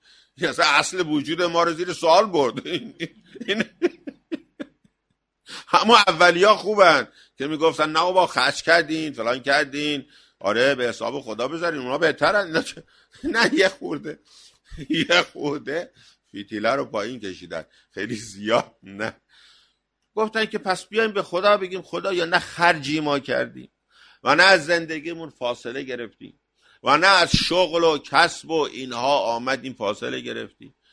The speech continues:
هیچی، همینطوری، همینطوری برهنه و بدون لباس و بدون همه چی،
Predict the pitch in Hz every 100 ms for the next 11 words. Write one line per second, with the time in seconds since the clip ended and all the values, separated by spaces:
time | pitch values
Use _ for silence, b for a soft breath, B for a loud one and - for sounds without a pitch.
0 | _ - 240 240 - 165 160 _ _ 202
1 | 262 254 254 208 180 208 202 185 _ _
2 | b b b b b _ _ _ _ 185
3 | 240 233 220 165 170 190 196 160 175 170
4 | 151 135 196 190 175 160 147 151 143 139
5 | 143 147 156 165 147 139 135 131 135 131
6 | 131 175 247 - - 190 -